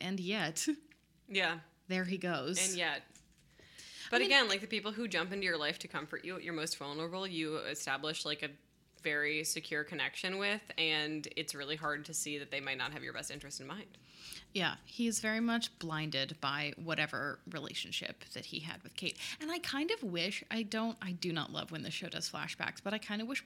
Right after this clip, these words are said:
Speaker 1: that we had seen a little bit of it instead of just being told over and over
Speaker 2: Yeah, they
Speaker 1: again.
Speaker 2: should have cast a young Kate.
Speaker 1: Yeah.
Speaker 2: Yeah.
Speaker 1: Because that would have made a lot more sense
Speaker 2: Yes.
Speaker 1: to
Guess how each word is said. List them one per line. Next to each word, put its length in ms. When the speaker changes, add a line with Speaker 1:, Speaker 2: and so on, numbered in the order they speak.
Speaker 1:
that 120
we 140
had 120
seen 320
a 60
little 200
bit 180
of 120
it 100
instead 300
of 60
just 140
being 200
told 440
over 260
and 100
over 100
Speaker 2:
Yeah, 180
they 120
Speaker 1:
again. 100
Speaker 2:
should 100
have 80
cast 300
a 40
young 300
Kate. 560
Speaker 1:
Yeah. 200
Speaker 2:
Yeah. 300
Speaker 1:
Because 240
that 160
would 100
have 140
made 140
a 60
lot 180
more 120
sense 520
Speaker 2:
Yes. 420
Speaker 1:
to 180